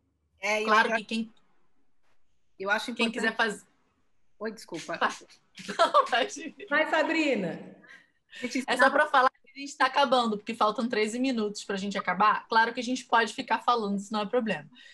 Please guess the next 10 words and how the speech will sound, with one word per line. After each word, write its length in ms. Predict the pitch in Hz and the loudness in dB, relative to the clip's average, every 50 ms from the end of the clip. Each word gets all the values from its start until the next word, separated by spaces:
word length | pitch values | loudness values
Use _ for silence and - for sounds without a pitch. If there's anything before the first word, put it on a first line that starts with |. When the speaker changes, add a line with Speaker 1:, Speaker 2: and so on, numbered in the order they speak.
| _ _ | _ _
Speaker 2:
Eu 80 | - 190 | -12 -4
só 140 | 190 208 202 | -4 -2 0
quero 160 | 220 220 220 | 2 2 2
avisar, 580 | 226 214 233 233 202 208 190 185 202 226 214 202 | 0 -2 -4 -4 0 4 6 6 6 4 4 2
dar, 140 | 208 214 196 | 0 0 2
dar 300 | 185 220 220 214 - - | 2 2 0 0 0 -2
uns 220 | 208 226 240 226 | -6 -6 -6 -6
informes 560 | 214 240 254 - - 226 226 254 240 233 226 - | -4 -6 -4 2 4 4 4 4 0 -4 -8 -6
finais, 500 | - 254 247 226 214 202 185 190 190 190 | -4 -4 0 2 2 2 2 2 -2 -4
assim. 360 | 208 - - - 220 196 - | -6 -8 -6 -6 -6 -8 -8